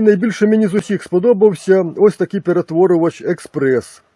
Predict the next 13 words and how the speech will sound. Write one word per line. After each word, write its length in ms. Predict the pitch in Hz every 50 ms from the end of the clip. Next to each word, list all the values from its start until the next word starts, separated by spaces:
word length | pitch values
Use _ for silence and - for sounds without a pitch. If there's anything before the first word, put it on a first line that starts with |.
| _ _
Тут, 200 | - 220 214 -
як, 260 | 190 185 170 - - 156
е, 200 | 156 151 147 147
зазначено, 600 | 135 180 156 143 185 180 165 - - 156 151 151
це 160 | - - 165
українсько-чешське 1400 | 165 160 156 175 185 175 170 156 147 - - - - 147 139 131 110 95 127 - - 185 180 165 151 - - - 143
виробництво. 840 | 135 151 156 156 151 180 220 233 202 - - - 175 170 170 165 156 - _ _ _ _ _ _ _ _ _ _ _ -
Е, 140 | 156 165 165
чудово 480 | - - 226 185 226 202 190 160 170
захищає 640 | 151 175 160 - 180 - - - 175 170 156 156 156
метал 480 | 156 165 160 - 175 160 147 143 139 120 107 117
від 140 | 147 151 120
корозії, 800 | - 170 180 214 240 226 202 165 196 196 190 180 175 175 170